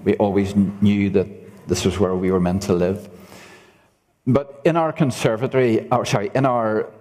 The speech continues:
lounge, which is quite long, we were aware right from the start that whoever had built the house had obviously intended to have a conservatory at the end of the lounge,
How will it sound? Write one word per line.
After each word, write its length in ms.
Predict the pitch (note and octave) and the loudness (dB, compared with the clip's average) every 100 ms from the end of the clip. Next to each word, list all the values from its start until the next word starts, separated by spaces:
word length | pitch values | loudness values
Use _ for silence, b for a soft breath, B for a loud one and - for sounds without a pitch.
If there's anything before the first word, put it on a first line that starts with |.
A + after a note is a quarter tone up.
| - | 0
lounge, 460 | A#2+ A2 A2 B2+ A#2 | 2 2 2 0 -2
which 100 | A2 | 0
is 160 | G#2+ G2 | 0 0
quite 340 | - B2+ A#2+ | -2 -2 -2
long, 460 | A2+ G2+ G#2 A#2 G#2+ B | 0 2 2 0 -2 B
we 140 | - C#3 | 0 2
were 140 | C3 | 2
aware 340 | B2 B2+ D3 C3+ | 2 2 2 2
right 260 | A2+ A#2 | 0 0
from 200 | - A#2+ | 0 0
the 60 | G#2+ | 0
start 580 | - A2 G#2+ G#2+ - - | 0 0 0 -2 -12 0
that 480 | G#2+ A2 - - B B B - | 0 0 -4 -16 B B B -2
whoever 300 | B2 B2 B2+ | 0 2 0
had 160 | A2+ | 0
built 180 | A#2 G#2 | 0 0
the 80 | G#2+ | 0
house 400 | G2+ G#2+ G2+ - - | 0 0 -2 -8 -12
had 240 | - A#2 F#2 - | -2 0 0 0
obviously 400 | G#2+ A#2+ - G2+ | 2 2 2 2
intended 800 | G2+ - G2 F#2 G2 G2 - - | 0 0 0 2 2 0 -4 -4
to 60 | |
have 200 | F#2+ G#2+ | -2 -2
a 40 | G2 | -4
conservatory 920 | G2+ F#2 - A2+ G2+ G#2 G2+ F#2+ - - | -4 -4 -2 -2 -2 -2 0 0 -2 -8
at 120 | G2 | -2
the 180 | G#2+ G#2 | 0 0
end 240 | G#2 A2+ | 0 0
of 100 | G2+ | 2
the 100 | A2 | 0
lounge, 520 | F#2 F#2+ G#2+ A2+ - | 0 0 0 0 -2